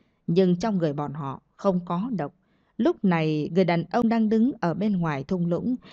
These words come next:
khí độc tràn ra như gió lốc, ăn mòn cỏ cây hoa lá. Nhưng họ không dám động vào chúng,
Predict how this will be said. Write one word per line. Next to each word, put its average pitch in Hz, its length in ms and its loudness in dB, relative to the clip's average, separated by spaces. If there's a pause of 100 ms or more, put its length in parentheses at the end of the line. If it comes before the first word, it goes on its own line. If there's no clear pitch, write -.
(140)
khí 262 200 2
độc 202 220 0 (100)
tràn 156 280 -4
ra 180 440 -4
như 165 300 0
gió 185 220 -2
lốc, 262 200 -4 (300)
ăn 262 200 4
mòn 165 320 2
cỏ 160 160 0
cây 208 220 -2
hoa 208 240 -2
lá. 185 360 -4 (380)
Nhưng 185 220 6
họ 139 300 -6
không 180 200 0
dám 196 280 -2
động - 180 2
vào 147 180 -2
chúng, 175 320 -2